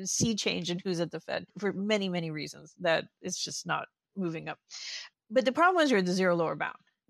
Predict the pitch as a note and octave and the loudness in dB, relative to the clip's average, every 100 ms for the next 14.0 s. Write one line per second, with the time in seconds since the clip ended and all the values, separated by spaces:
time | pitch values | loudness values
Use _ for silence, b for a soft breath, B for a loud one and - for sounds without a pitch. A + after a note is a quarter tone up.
0 | - F3 - G#3 F#3+ E3+ D#3+ C3+ - - | -10 -6 0 0 2 0 -2 -8 -14 -20
1 | _ _ _ _ - F3 - b b - | _ _ _ _ 0 0 0 b b -6
2 | F#3+ B3 B3+ G3 F#3 F3 F3 F#3+ A#3 F#3+ | 0 4 4 4 0 -2 0 2 2 -2
3 | - F#3+ E3 - - - F#3 D#3+ E3+ F3+ | 0 2 2 0 -4 -4 -4 -2 -2 0
4 | - - E3 F3 A#3 B3+ - G3 F#3 E3+ | 0 2 0 0 2 2 2 0 0 2
5 | F3+ A3 G3 F#3 F#3 - D#3 F3+ G#3 F#3 | 2 2 2 4 2 2 2 2 0 -2
6 | F3 E3 E3 - E3 F3 E3+ F3+ F#3 F3 | 0 0 0 -4 -6 -6 -4 -2 0 2
7 | D#3 D#3+ F#3+ E3+ D#3 E3 E3+ E3+ E3 D#3+ | 2 0 -2 -4 -2 0 2 0 0 0
8 | D3 F3 A3 - _ _ - F3 F3+ F3+ | 2 2 0 -6 _ _ -2 2 2 0
9 | - F3+ D#3 - - - _ G#3+ G#3+ - | -2 0 0 0 -10 -16 _ 2 2 2
10 | _ F#3 G3 G3 F3+ F3 E3 F3 F3+ G3 | _ 0 2 0 -2 -2 -4 -2 0 2
11 | G#3 G3 E3+ E3 E3 - F#3+ G3 G#3 G3 | 2 0 0 0 -2 -2 -2 0 2 0
12 | F3 E3+ E3 - - F#3 F#3+ F3+ F3 F#3 | 0 0 0 0 -2 0 0 0 0 2
13 | D#3 D#3+ D#3 D3+ - - E3+ - - | 2 0 -2 0 -2 -2 -6 -10 -12